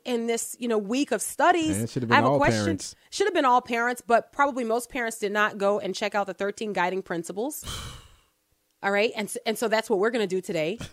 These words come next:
Speaker 1: because I
Speaker 2: <laughs>
Speaker 1: expect to see this replicated across the country at some
Speaker 2: Mm-hmm.
Speaker 1: point. This will come nigh your dwelling. This will come to your kid's school.
Speaker 2: <laughs>
Speaker 1: And so what you need to do is dig a little bit deeper than just the announcement. Than
Speaker 2: Right.
Speaker 1: just the announcement,
Speaker 2: Right.
Speaker 1: right? And, and, and man, once and for all, look, and,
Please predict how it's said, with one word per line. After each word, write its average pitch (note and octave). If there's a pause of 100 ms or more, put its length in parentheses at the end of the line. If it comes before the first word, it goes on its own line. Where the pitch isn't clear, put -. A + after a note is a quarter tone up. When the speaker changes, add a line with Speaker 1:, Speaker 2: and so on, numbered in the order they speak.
Speaker 1:
because -
I C4
Speaker 2:
<laughs> F4+
Speaker 1:
expect -
to A#3
see A3
this G#3+
replicated A3
across F#3
the F3+
country F3+ (180)
at -
some C3+
Speaker 2:
Mm-hmm. D3
Speaker 1:
point. D#3 (320)
This C4
will B3
come A#3
nigh G3
your F#3
dwelling. D#3
This G3+
will A3+
come A3
to A3+
your F#3+
kid's F3
school. C3
Speaker 2:
<laughs> A#2 (600)
Speaker 1:
And A#3
so C4
what A3
you C#4
need E4
to C#4
do G#3+
is G3+
dig G3+
a G#3
little A#3+
bit B3+
deeper A#3
than F#3+
just G3
the F#3+
announcement. E3+ (720)
Than G3+
Speaker 2:
Right. -
Speaker 1:
just A#3+
the B3
announcement, A#3
Speaker 2:
Right. A3
Speaker 1:
right? - (240)
And, A#3+
and, A#3+
and G#3 (300)
man, B3
once C4+
and G4+
for C#4
all, A3
look, C#4+
and, A#3+